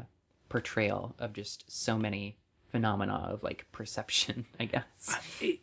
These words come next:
Speaker 2: it, I love it 'cause it just adds this way in which, like, you know, her family definitely affected her and her parents were definitely a part of her life, and if so, she has these memories,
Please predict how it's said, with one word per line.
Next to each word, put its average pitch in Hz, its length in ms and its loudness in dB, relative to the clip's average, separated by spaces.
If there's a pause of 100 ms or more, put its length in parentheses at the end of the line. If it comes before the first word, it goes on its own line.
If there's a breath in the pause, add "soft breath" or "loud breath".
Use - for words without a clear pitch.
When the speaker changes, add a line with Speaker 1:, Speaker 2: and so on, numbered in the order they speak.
(140)
Speaker 2:
it, 208 200 4
I 185 280 8
love 208 180 8
it 202 60 8
'cause 190 120 4
it 175 80 4
just 151 220 2
adds 147 280 12
this 139 200 4
way 131 160 10
in 123 100 4
which, 120 200 2
like, 120 280 4
you 156 80 4
know, 131 100 8
her 156 140 10
family 170 380 12
definitely 147 360 12
affected 131 400 8
her 135 280 12
and 127 120 8
her 120 80 6
parents 123 320 4
were 131 60 2
definitely 123 300 6
a 113 40 0
part 135 180 8
of 113 80 6
her 123 80 6
life, 120 260 4
and 139 80 -2
if 117 80 -6
so, 131 120 2
she 117 300 0
has 131 280 6
these 175 160 6
memories, 202 460 6